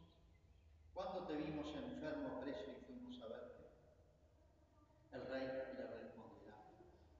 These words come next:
'Les aseguro que cada vez que lo hicieron con el más pequeño de mis hermanos, lo hicieron conmigo.' Luego dirá a los de su izquierda: 'Aléjense de mí, malditos, vayan al fuego eterno,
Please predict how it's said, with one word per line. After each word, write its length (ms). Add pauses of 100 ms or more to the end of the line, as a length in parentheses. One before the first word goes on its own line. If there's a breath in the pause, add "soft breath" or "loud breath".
'Les 160
aseguro 560
que 160
cada 200
vez 120
que 120
lo 140
hicieron 380 (240)
con 140
el 100
más 220
pequeño 460
de 100
mis 200
hermanos, 460 (520)
lo 80
hicieron 420
conmigo.' 500 (1160)
Luego 380
dirá 640
a 60
los 220
de 60
su 160
izquierda: 640 (760)
'Aléjense 720
de 120
mí, 220
malditos, 720 (880)
vayan 380
al 240
fuego 300
eterno, 380